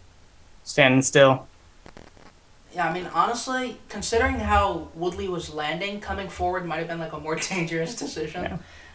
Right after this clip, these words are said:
Speaker 2: 'Cause, I mean, Woodley probably coulda, like, kept, not, probably not kept him off forever, but kept, um, kept Woodley, or kept Luque, rather, like, a little bit more tentative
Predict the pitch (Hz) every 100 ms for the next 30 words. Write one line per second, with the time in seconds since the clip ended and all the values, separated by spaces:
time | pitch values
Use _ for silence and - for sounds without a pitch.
0 | - - 180 156 156 156 - - - -
1 | - - 165 165 160 - 214 220 214 208
2 | 185 175 180 165 147 - - 175 - 165
3 | - 214 226 233 - 262 233 190 202 185
4 | 180 170 170 160 151 160 139 143 151 -
5 | 170 - - - - 139 139 143 165 -
6 | - - - - - - - - - 196
7 | 190 180 175 175 165 156 147 - 156 156
8 | 180 - 170 165 165 156 151 156 151 156
9 | 156 160 165 160 147 185 160 160 170